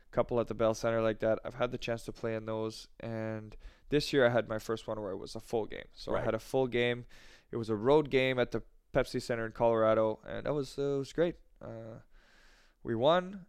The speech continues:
Speaker 1: and had some fun,
Speaker 2: <laughs>
Speaker 1: and, uh, no, I, I, it went well. I was happy about that
Speaker 2: Yeah.
Speaker 1: game. It was really solid.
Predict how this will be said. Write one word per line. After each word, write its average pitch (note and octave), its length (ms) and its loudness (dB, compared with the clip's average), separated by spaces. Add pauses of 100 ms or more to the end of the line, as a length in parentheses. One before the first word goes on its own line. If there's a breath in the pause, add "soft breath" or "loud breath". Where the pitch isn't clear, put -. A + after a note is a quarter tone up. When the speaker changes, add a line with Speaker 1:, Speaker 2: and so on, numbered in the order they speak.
Speaker 1:
and A2 400 -2
had A#2 180 2
some A2+ 120 -4
fun, F3 480 8
Speaker 2:
<laughs> - 60 -16
Speaker 1:
and, A2 480 0
uh, G#2+ 420 4
no, C#3+ 60 4
I, C#3 220 6
I, A#2 100 6 (960 soft breath)
it B2 60 -4
went C#3+ 220 6
well. B2+ 320 8
I - 80 0
was A#2 100 0
happy A#2+ 240 2
about G2+ 220 0
that C#2 100 -4
Speaker 2:
Yeah. G2+ 140 0
Speaker 1:
game. C#2 180 -6
It - 40 -14
was A#2 120 -10
really A2 140 -6
solid. A1 280 -10